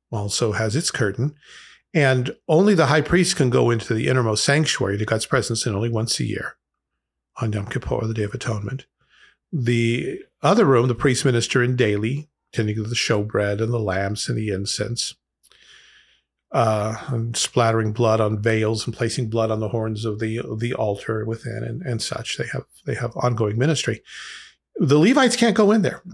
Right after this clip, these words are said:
Neither can Israel generally. And then we come to the courtyard. The courtyard has a wall. It's made of wood and cloth,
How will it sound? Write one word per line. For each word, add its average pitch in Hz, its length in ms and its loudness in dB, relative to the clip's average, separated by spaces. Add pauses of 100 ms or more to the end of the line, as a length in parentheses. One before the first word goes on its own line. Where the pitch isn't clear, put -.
(880)
Neither 151 280 6
can 147 180 4
Israel 117 400 2
generally. 127 480 0
And 139 180 4
then 147 100 4
we 139 80 4
come 131 300 2
to 113 540 0 (680)
the 131 120 2
courtyard. 131 460 4
The 127 60 0
courtyard 151 640 4
has 147 240 0
a 147 40 6
wall. 160 560 2 (280)
It's 120 260 -2
made 117 180 4
of 110 120 0
wood 107 340 2
and 113 100 0
cloth, 90 480 0